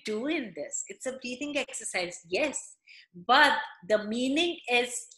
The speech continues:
hidden in this. So break this word,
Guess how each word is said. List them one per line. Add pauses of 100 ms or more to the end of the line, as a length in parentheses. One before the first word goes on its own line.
(160)
hidden
in
this. (360)
So (680)
break
this
word,